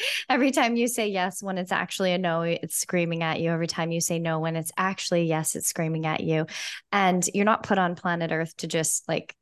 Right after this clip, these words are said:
get by, you know, to pay the bills, to check off boxes, to accomplish things, and to make sure you get through your to-do list. Like, that's not why we're here. And so connecting with these places is what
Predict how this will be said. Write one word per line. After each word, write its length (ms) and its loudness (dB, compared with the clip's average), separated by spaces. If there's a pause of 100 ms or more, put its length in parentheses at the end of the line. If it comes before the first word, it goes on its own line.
(140)
get 220 0
by, 320 -2 (100)
you 140 -2
know, 160 2
to 120 -2
pay 220 2
the 100 0
bills, 360 0
to 100 -4
check 340 -4
off 280 0
boxes, 640 0
to 360 0
accomplish 640 -2
things, 560 -4
and 180 0 (340)
to 100 4
make 180 6
sure 160 4
you 140 4
get 240 2
through 180 4
your 140 4
to-do 340 0
list. 300 0
Like, 140 0
that's 280 0
not 300 0
why 180 0
we're 160 -2
here. 540 -2 (340)
And 180 0
so 300 2 (160)
connecting 540 0
with 100 -2
these 180 -4
places 560 0
is 240 -2
what 680 -2